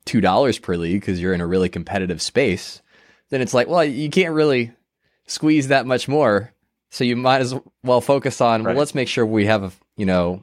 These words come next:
Speaker 1: our eyes set on really optimizing the sales conversation. So that way we're answering the right objections, that we are speaking,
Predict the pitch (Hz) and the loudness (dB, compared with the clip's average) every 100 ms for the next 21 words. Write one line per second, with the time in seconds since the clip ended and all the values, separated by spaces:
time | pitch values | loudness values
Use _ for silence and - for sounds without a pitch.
0 | _ - 95 98 95 107 98 90 87 - | _ -2 2 2 2 2 2 2 0 -6
1 | 104 98 90 92 - 98 92 95 87 - | -2 0 2 -2 0 0 2 0 -2 -2
2 | 92 90 92 85 85 82 80 80 80 _ | -2 -2 -4 -6 -4 -6 -6 -10 -12 _
3 | _ _ _ _ - 113 92 95 92 92 | _ _ _ _ -2 0 2 2 2 4
4 | 92 90 - 117 120 123 113 107 101 87 | 2 0 -2 -2 0 0 2 4 2 2
5 | 95 - 104 90 87 - - _ _ - | 0 0 -2 0 -2 -6 -14 _ _ -4
6 | 101 82 95 92 95 - 131 123 120 107 | -2 0 2 2 0 2 0 2 0 0